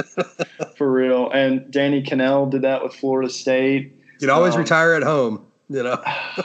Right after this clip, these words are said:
Speaker 1: my gosh. So I, I remember the only hatred I had for Notre Dame was because of <laughs> Lou Holtz,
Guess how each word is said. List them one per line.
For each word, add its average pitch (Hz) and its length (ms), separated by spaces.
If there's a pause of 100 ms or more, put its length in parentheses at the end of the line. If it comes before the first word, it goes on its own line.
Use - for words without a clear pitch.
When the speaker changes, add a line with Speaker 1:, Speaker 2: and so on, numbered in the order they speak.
Speaker 1:
my - 180
gosh. 120 580 (400)
So 165 400
I, 147 200
I 175 120
remember 185 500 (360)
the 143 260
only 170 340
hatred 147 340
I 131 80
had 123 200
for 127 60
Notre 123 200
Dame 123 200
was 127 160
because - 520
of - 60
<laughs> 220 160
Lou 247 180
Holtz, - 460